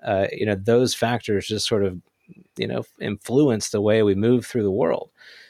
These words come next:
Uh, and, and there were times in our evolutionary history and our present in which those traits, you know, contribute to our survival, not just as an individual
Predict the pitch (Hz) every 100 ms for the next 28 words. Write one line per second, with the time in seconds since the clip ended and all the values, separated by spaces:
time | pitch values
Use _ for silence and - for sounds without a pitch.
0 | _ - 98 98 95 - 110 107 - 123
1 | 104 113 113 110 - 110 120 117 113 107
2 | 104 101 90 - 139 107 107 107 - 101
3 | 92 90 139 - 110 104 113 139 139 143
4 | 127 120 - 156 120 110 - 123 123 120
5 | - 120 123 120 - 117 110 104 - -
6 | _ _ _ _ _ _ _ _ _ -
7 | 113 113 101 139 127 107 - - 110 101
8 | 98 92 - 95 104 107 104 - 107 107
9 | 104 95 95 95 98 98 95 104 113 101
10 | 90 90 87